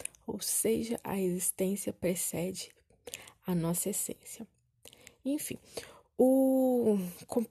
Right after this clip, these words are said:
por que que ele é considerado o pai do existencialismo? Primeiro porque o Kierkegaard vai falar que a gente tem tanta expectativa na nossa vida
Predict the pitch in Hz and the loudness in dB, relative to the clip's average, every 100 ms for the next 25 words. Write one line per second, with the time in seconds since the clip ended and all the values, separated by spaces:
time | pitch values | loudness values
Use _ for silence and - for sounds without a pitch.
0 | _ - 233 - 302 311 - 277 - 220 | _ -4 -2 2 2 2 0 0 4 4
1 | 220 220 - 190 - 190 - 185 180 - | 4 -2 -2 -4 -2 -2 -2 -2 -2 -2
2 | 175 180 - - 185 - - - 202 254 | -2 -2 -4 -4 -8 -6 -8 -10 -4 2
3 | 226 220 254 247 - 240 - 262 - 208 | 4 4 2 -6 -2 -4 -4 -4 -2 -2
4 | 190 190 208 220 - 180 175 180 - - | -2 -2 -2 -2 -2 -2 0 -2 -6 -18
5 | - - - - - 208 196 202 - - | -18 -18 -20 -10 0 0 0 -4 -2 0
6 | 196 - - 262 330 - - 233 - 208 | 0 4 6 6 6 0 4 2 2 -6
7 | 196 - 202 185 185 185 185 185 180 180 | -4 -2 -2 0 2 2 2 0 -2 -4
8 | 180 185 185 185 | -4 -4 0 -2